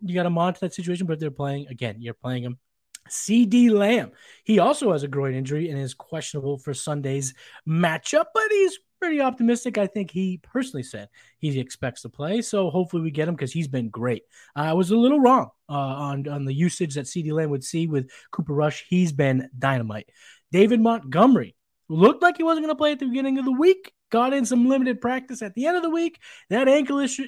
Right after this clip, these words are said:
uh, injury has left him questionable, but he's trending in a positive direction. If he plays, it kinda hurts his value and Khalil Herbert's value. You don't really know what to do. You don't know what the Bears will, uh, how they'll use their pass, their, their running back. So,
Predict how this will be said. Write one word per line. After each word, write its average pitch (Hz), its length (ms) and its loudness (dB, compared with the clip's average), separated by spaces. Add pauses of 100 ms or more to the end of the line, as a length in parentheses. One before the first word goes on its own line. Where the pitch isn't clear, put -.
uh, 233 200 -2
injury 262 460 0
has 175 300 -4
left 190 360 -2
him 131 200 -6
questionable, 392 800 -4
but 339 200 0
he's 311 200 0
trending 233 560 0 (320)
in 185 80 0
a 180 40 2
positive 170 520 -2
direction. 156 760 -2 (300)
If 170 140 -6
he 233 140 2
plays, 220 440 2
it 156 160 -4
kinda 220 240 2
hurts 196 260 0
his 220 200 2
value 233 420 0 (120)
and 226 500 2 (200)
Khalil 196 280 6
Herbert's 226 340 4
value. 285 320 -4
You 233 180 0
don't 254 200 -2
really 254 200 2
know 247 180 2
what 226 320 -2
to 185 100 -4
do. 156 180 0
You 190 140 0
don't 175 180 -10
know 160 140 -10
what 147 260 -10
the 139 80 -10
Bears 131 400 -6
will, 131 320 -6 (300)
uh, 139 120 -2
how 170 180 2
they'll 139 200 -2
use 202 400 2
their 226 160 2
pass, 220 300 -2
their, 220 220 -2 (120)
their 226 160 2
running 226 240 2
back. 226 260 -2
So, 151 320 -4